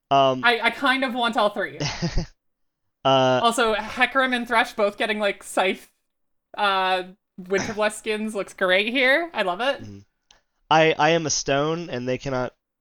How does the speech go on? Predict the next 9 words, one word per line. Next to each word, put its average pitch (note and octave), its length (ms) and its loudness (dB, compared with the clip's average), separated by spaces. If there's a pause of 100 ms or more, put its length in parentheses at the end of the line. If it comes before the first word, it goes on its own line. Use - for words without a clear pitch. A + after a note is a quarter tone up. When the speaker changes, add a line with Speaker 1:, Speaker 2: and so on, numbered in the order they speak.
(200)
Speaker 1:
get B2+ 200 -6
me A2+ 140 -8
to A2 100 -12
buy G#2+ 200 -4
skins. G#2 640 -14 (880)
<laughs> - 20 -20
But D3 240 -4
anyway. A#2+ 400 -4 (920)
Uh, B2+ 480 4